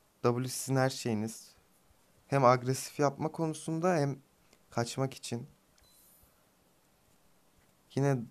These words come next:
dakikadan daha fazla farm <laughs> yapmışız. Yüzde elli altı hasar var. Oha, çok fazla. Arkadaşlar, ikinci partta ekleyeceğim. Claude oynayamam.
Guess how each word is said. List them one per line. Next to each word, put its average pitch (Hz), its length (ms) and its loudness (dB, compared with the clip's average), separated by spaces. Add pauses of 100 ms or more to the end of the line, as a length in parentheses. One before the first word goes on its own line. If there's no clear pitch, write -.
dakikadan 127 720 0 (840)
daha 135 160 0
fazla 131 340 0
farm 131 300 0
<laughs> 127 80 2
yapmışız. 127 540 -4
Yüzde 117 320 -2
elli 117 300 0
altı 123 340 2
hasar 127 400 0
var. 113 160 -2
Oha, 113 320 -4
çok 120 260 -8
fazla. 110 480 -2 (1500)
Arkadaşlar, 120 500 -2
ikinci 131 380 -4
partta 143 360 2
ekleyeceğim. 147 520 -6 (480)
Claude 135 260 4
oynayamam. 135 560 2